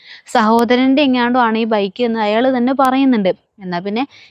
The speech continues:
ഇതിൻ്റെ ഡോക്യുമെന്റ് ഒക്കെ ആയിട്ട് ഇതിൻ്റെ ഉടമസ്ഥൻ വരട്ടെ, അതിനുശേഷം ബൈക്ക് വിട്ടു തരാം എന്ന് പറഞ്ഞുകൊണ്ട്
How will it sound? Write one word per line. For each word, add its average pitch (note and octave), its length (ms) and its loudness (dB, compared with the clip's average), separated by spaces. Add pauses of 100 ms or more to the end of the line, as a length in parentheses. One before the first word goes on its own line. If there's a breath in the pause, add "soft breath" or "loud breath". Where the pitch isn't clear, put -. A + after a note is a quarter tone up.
(100)
ഇതിൻ്റെ C#4+ 280 4
ഡോക്യുമെന്റ് C#4+ 520 2
ഒക്കെ D#4+ 160 -2
ആയിട്ട് C#4+ 260 0
ഇതിൻ്റെ C#4 340 0
ഉടമസ്ഥൻ B3+ 460 -2
വരട്ടെ, A3+ 380 -2
അതിനുശേഷം A3+ 680 -2
ബൈക്ക് G#3+ 280 0
വിട്ടു A3+ 260 -2
തരാം G#3+ 380 -2
എന്ന് G#3 180 -4
പറഞ്ഞുകൊണ്ട് G#3 480 -4